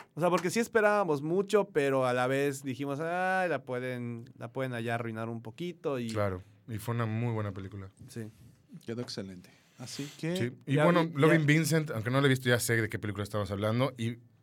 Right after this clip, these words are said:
Speaker 2: pues, o sea, sí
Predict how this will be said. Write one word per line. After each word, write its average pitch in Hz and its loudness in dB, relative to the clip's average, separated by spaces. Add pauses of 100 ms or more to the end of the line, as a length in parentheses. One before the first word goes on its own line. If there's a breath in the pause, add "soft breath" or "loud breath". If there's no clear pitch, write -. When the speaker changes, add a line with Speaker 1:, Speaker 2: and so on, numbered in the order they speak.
(160)
Speaker 2:
pues, 120 2 (1400)
o 113 -4
sea, 123 2 (600)
sí 170 2